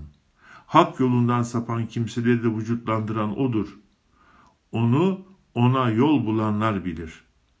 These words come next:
Eğer size yapılana karşılık verecekseniz,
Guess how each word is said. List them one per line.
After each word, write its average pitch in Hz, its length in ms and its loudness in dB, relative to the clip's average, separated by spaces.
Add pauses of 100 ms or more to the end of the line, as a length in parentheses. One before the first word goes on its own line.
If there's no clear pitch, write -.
(800)
Eğer 135 420 2
size 123 360 0
yapılana 127 600 2
karşılık 120 560 0
verecekseniz, 113 920 -2